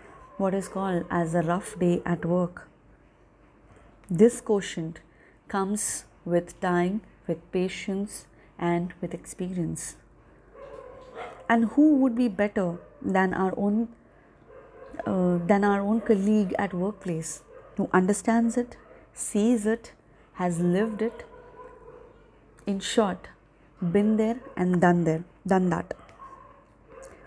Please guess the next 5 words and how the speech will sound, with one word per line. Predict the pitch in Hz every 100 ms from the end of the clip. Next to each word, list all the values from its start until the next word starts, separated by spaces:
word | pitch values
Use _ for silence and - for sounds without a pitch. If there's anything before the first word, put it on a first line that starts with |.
| - - - - -
Seventh | - 226 226 180 - - - - - - _ _ _ - - - -
is | 214 202
the |
mutual | 202 196 208 - 220
respect. | 190 180 - - 175 175 -